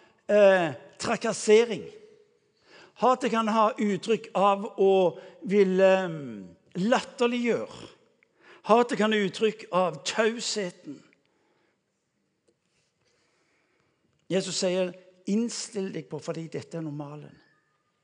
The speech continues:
Forfølgelse er ikke normal, folkens.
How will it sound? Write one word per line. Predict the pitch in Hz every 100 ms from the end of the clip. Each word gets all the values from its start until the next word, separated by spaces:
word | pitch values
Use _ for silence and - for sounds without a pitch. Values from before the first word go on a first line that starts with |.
| _ _ _ _ _ _ _ _ _ _ _ _ _ _ _
Forfølgelse | 208 190 226 262 247 -
er | 202
ikke | 196 214
normal, | 214 208 196
folkens. | 180 156 - - -